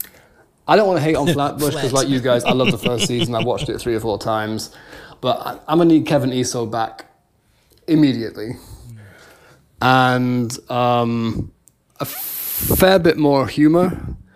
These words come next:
Speaker 1: and also less Zayn. Now, I, I don't wanna be cruel 'cause I know she's a young actress,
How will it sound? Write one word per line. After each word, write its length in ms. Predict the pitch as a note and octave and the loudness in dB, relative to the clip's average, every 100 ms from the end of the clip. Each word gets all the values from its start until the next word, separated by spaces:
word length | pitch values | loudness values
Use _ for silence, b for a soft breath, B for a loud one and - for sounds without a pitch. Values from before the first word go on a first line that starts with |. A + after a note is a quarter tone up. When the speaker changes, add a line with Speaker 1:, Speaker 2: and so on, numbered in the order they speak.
| b b | b b
Speaker 1:
and 140 | C3+ C#3+ | -4 0
also 460 | C#3+ C#3 C#3 B2 | 0 2 2 2
less 280 | B2 A#2 - | 2 -2 -2
Zayn. 720 | A2+ - - - - - - | -4 -4 -10 -8 0 2 2
Now, 200 | B2 A#2+ B2 | -2 -2 0
I, 240 | B2 C#3 | 0 4
I 20 | |
don't 100 | E3 | 4
wanna 120 | D#3 | 4
be 80 | C#3+ | 2
cruel 320 | B2 C3 B2+ | 0 0 0
'cause 100 | A2+ | 0
I 60 | A#2 | -4
know 160 | B2 B2 | -2 -4
she's 180 | B2+ | -4
a 40 | A#2+ | -4
young 180 | A#2+ A#2 | -2 -4
actress, 460 | G#2+ B2 A2+ - | -4 -4 -6 -6